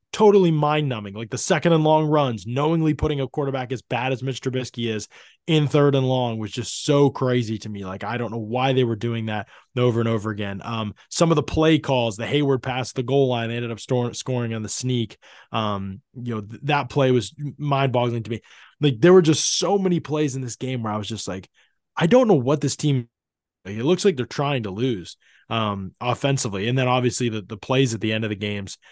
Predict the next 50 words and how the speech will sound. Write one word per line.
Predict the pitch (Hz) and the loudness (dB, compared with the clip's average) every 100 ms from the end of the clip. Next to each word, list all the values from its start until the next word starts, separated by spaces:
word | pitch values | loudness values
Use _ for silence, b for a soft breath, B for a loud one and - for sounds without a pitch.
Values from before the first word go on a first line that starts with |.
| b - | b -6
the | 120 | -6
third | - 131 127 | 2 4 4
and | 110 | 2
short, | - 117 110 104 | -2 -2 -2 -4
the | 107 | -8
third | 107 131 120 | -4 0 0
and | 107 | 0
two, | 117 | 0
the | 104 | -2
fourth | - 113 107 104 | -4 -4 -4 -6
and | 92 | -8
two, | 110 98 95 - b | -6 -6 -8 -14 b
and | 123 | -2
having | 127 120 113 | 0 0 0
no | 117 123 135 | 2 2 2
go-to | 131 127 131 - 131 | 2 2 0 0 -2
play. | - - 120 107 104 | -2 -6 -4 -4 -6
Alex | 107 113 - | -6 -8 -8
Kozora | 104 117 110 | -2 -2 -2
for | 107 | -4
Steelers | 98 117 107 | -6 -4 -4
Depot | 95 107 107 | -4 -4 -4
wrote | 104 107 | -4 -4
about | 104 104 | -4 -6
this, | 110 104 - B B - | -6 -8 -12 B B -6
and | 110 | -4
I | 104 | -4
completely | 101 - 147 127 | -8 2 4 6
agree | 104 117 | 2 0
with | 110 | -4
him. | 101 | -4
Having | 117 113 113 | -4 -2 2
no | 147 | 2
go-to | 139 147 147 147 127 | 4 2 4 0 0
play | 131 123 | -2 -4
or | 101 | -8
concept | - 135 147 - 151 147 - b _ | -6 -2 -2 -2 -4 -4 -16 b _
or | 131 | 4
even | 143 143 | 4 4
idea, | 127 120 139 | 2 2 2
like, | 127 113 | 2 2
"We | 139 | 2
wanna | 143 131 | 2 0
get | 127 | -2
the | 117 | -4
ball | 117 | -6
in | 113 | -6
this | 110 | -6
guy's | - 113 107 | -4 -6 -4
hands | 110 101 - | -6 -6 -8